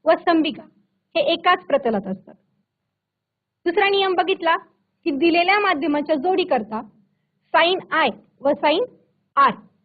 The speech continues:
ह्यांचे गुणोत्तर हे स्थिर असते. या ठिकाणी आय म्हणजे आपाती कोन आणि आर म्हणजे अपवर्ती कोन. त्यानंतर आपण अपवर्तनांकासाठी असलेला स्नेलचा नियम, ज्याला अपवर्तनांकाचा असलेला स्नेलचा नियम असं सुद्धा म्हटलं जातं,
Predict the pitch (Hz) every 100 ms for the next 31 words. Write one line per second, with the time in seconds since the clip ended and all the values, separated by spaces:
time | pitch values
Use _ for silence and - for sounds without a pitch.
0 | _ _ 294 277 330 311 311 302 311 254
1 | 311 440 - _ _ _ - 392 330 285
2 | - 214 208 - _ 269 349 370 330 269
3 | 285 - 311 311 277 - _ - 285 285
4 | - 277 349 339 359 - 294 302 _ 226
5 | 269 - 294 277 269 _ _ 247 240 220
6 | - - _ 254 285 262 240 - 330 -
7 | _ _ - 190 196 - _ _ _ 330
8 | 359 392 415 370 370 403 427 _ _ -
9 | 277 359 359 359 359 359 349 339 339 370
10 | 330 339 330 349 339 359 339 370 370 349
11 | 269 - - - 247 277 294 - 302 302
12 | 302 302 285 294 _ _ - 285 285 285
13 | 294 302 294 302 294 277 262 262 - 254
14 | 285 240 254 233 208